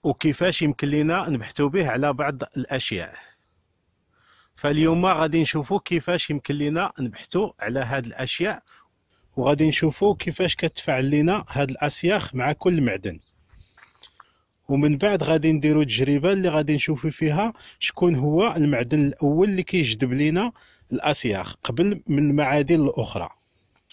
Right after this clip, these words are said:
فعندي هنايا قطع نقدية، لأنه ما عندي حتى قطعة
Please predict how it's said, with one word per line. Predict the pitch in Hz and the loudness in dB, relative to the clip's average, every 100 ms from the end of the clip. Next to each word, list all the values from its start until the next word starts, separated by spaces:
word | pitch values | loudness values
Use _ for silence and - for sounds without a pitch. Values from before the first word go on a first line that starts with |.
| - - | -20 -16
فعندي | - 156 139 - 107 127 127 147 | 0 2 2 -2 -2 0 2 2
هنايا | 139 143 160 175 - - _ _ - - - - - - - _ _ - - _ _ _ _ _ _ _ _ _ | 2 2 2 2 -2 -20 _ _ -20 -20 -20 -20 -20 -20 -20 _ _ -20 -20 _ _ _ _ _ _ _ _ _
قطع | - 156 - 147 113 - - | -6 -4 -2 -4 -4 -10 -6
نقدية، | 127 - 110 120 147 220 - _ _ _ _ _ _ _ _ _ | -6 -4 -4 0 0 0 -6 _ _ _ _ _ _ _ _ _
لأنه | 151 139 147 147 | -6 -2 0 0
ما | 151 135 | 0 -2
عندي | 127 123 143 | -2 -2 -4
حتى | - - 143 | -6 -6 -6
قطعة | 135 - 139 120 120 131 120 | -6 -8 -10 -6 -2 -2 -4